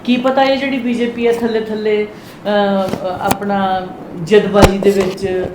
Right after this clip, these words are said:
ਜਾਂ ਜਿਹੜੇ ਥੱਲੇ ਵਾਲੇ ਲੋਕ ਆ ਜਿਹੜੇ ਹੁਣ ਇੱਥੇ ਤੁਰੇ ਫਿਰਦੇ ਆ, ਆਹ ਜਿਹੜਾ ਅਰੈਸਟ ਵੀ ਕੀਤਾ ਸੀਗਾ ਉਹ ਆ ਵੀ, ਕੀ ਪਤਾ ਇਹ ਥੱਲੇ ਥੱਲੇ ਕਿਹੜੇ ਲੋਕਾਂ ਦਾ ਡਾਟਾ ਇਕੱਠਾ ਕਰੀ ਫਿਰਦੇ ਆ ਜਿਹੜਾ ਉੱਪਰ ਚਲੇ ਗਿਆ।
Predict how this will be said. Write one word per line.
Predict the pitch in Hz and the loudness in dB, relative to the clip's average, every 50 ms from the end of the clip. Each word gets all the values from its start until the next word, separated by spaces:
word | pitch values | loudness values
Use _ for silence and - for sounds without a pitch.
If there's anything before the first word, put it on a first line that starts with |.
| - - - - - - - - | -8 -4 4 4 6 6 4 2
ਜਾਂ | 214 208 196 196 202 208 | 2 2 2 2 2 0
ਜਿਹੜੇ | 202 208 214 208 220 | 0 0 0 0 0
ਥੱਲੇ | 220 196 202 185 180 190 | 0 0 0 -2 0 0
ਵਾਲੇ | 190 190 196 196 202 | 0 0 2 2 2
ਲੋਕ | 196 190 185 185 180 180 - 202 | 0 0 0 -2 -2 -2 -2 -2
ਆ | 190 | -2
ਜਿਹੜੇ | 190 185 202 196 202 | 0 0 0 0 0
ਹੁਣ | 196 202 202 196 | 0 0 0 0
ਇੱਥੇ | 196 196 - 196 | 0 0 -2 -6
ਤੁਰੇ | 175 - - 202 196 185 | -6 -2 -2 -2 -2 -2
ਫਿਰਦੇ | 185 208 185 165 165 190 190 185 | -2 -2 -4 -4 -2 0 0 0
ਆ, | 180 185 | 0 0
ਆਹ | 196 | -2
ਜਿਹੜਾ | 175 190 190 208 202 | -2 -2 -2 0 0
ਅਰੈਸਟ | 190 190 - - - | 0 0 -4 -4 -6
ਵੀ | 185 196 202 | -6 -6 -6
ਕੀਤਾ | 196 190 180 - 190 185 | -6 -8 -6 -4 -4 -4
ਸੀਗਾ | 175 190 180 190 190 190 | -4 -4 -2 0 0 0
ਉਹ | 190 185 180 170 - - - 196 180 170 175 - _ _ _ _ _ _ _ _ _ _ _ _ _ _ _ _ _ _ _ _ _ _ - 185 185 | 0 -2 -4 -10 -12 -14 -16 -14 -12 -14 -14 -14 _ _ _ _ _ _ _ _ _ _ _ _ _ _ _ _ _ _ _ _ _ _ -12 -8 -6
ਆ | 185 | -6
ਵੀ, | 180 185 175 170 - - - - - - - | -6 -6 -8 -8 -10 -12 -14 -18 -18 -16 -6
ਕੀ | - 269 277 | -2 -2 -2
ਪਤਾ | 277 277 277 269 277 277 | 0 0 0 2 2 2
ਇਹ | 277 - - 277 254 | 2 2 -2 -6 -6
ਥੱਲੇ | - - 247 240 240 | -4 -4 -2 -2 -2
ਥੱਲੇ | 233 240 233 240 240 247 | -2 -2 -2 -2 -2 -2
ਕਿਹੜੇ | 240 - 247 247 240 294 | -2 -2 -4 -4 -2 -2
ਲੋਕਾਂ | 285 269 262 262 - 247 240 | -4 -4 -4 -4 -4 -4 -2
ਦਾ | 240 233 | -2 -2
ਡਾਟਾ | 214 220 214 208 214 | -2 -2 -2 -2 -2
ਇਕੱਠਾ | 214 208 208 - 220 208 | -6 -6 -8 -8 -10 -8
ਕਰੀ | - 214 202 208 | -8 -6 -8 -8
ਫਿਰਦੇ | 196 - 208 185 - 202 202 | -6 -6 -6 -6 -2 -2 -2
ਆ | 202 | -2
ਜਿਹੜਾ | 202 208 208 220 | 0 -2 -2 -2
ਉੱਪਰ | 220 208 - - | -2 -4 -4 -6
ਚਲੇ | 196 - 208 190 185 175 | -8 -4 -4 -4 -4 -4
ਗਿਆ। | 170 180 | -6 -8